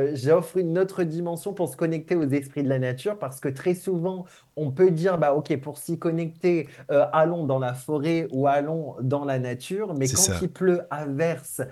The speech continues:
Speaker 1: avec cinquante centimètres de boue, c'est un petit peu plus difficile.
Speaker 2: Oui, oui, oui, c'est vrai.
Speaker 1: <laughs>
Speaker 2: Et puis, tu sais, en plus, la première chose, je t'avoue, qui me vient à l'esprit quand tu parles esprit de la nature, qu'est-ce qui tombe comme,
Speaker 1: Ouais.
Speaker 2: euh, mot dans ma tête tout de suite ? C'est brocéliande, direct,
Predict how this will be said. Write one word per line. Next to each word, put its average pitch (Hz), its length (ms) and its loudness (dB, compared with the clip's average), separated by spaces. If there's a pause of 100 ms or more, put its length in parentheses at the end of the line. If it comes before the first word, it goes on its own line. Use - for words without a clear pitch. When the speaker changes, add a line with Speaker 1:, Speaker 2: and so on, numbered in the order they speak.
(280)
Speaker 1:
avec 139 300 2
cinquante 170 400 -4
centimètres 147 520 -2
de 143 140 2
boue, 165 420 -2
c'est - 80 -4
un 143 140 -2
petit 165 140 -8
peu 240 140 -6
plus 196 180 -6
difficile. 175 640 -4
Speaker 2:
Oui, 147 400 8
oui, 143 200 8
oui, 147 160 6
c'est 131 160 6
vrai. 143 280 4
Speaker 1:
<laughs> - 220 -10
Speaker 2:
Et 123 100 8
puis, 131 200 2
tu - 100 -2
sais, 170 180 6
en 151 120 6
plus, 151 360 4
la 107 220 2
première 143 340 2
chose, 147 320 4
je 117 60 0
t'avoue, 123 300 4
qui - 140 2
me 107 120 4
vient 131 220 6
à 120 60 6
l'esprit 110 420 4
quand 117 120 2
tu - 120 -4
parles 110 220 2
esprit 135 360 2
de 123 60 4
la 117 80 6
nature, 117 520 2
qu'est-ce - 200 4
qui 143 100 -2
tombe 143 260 4
comme, 123 280 6
Speaker 1:
Ouais. 117 80 8
Speaker 2:
euh, - 20 8
mot 127 240 6
dans 135 140 2
ma 117 160 2
tête 160 260 4
tout - 100 -4
de 117 60 -6
suite ? - 240 0
C'est 147 300 4
brocéliande, 107 760 2
direct, 101 520 -4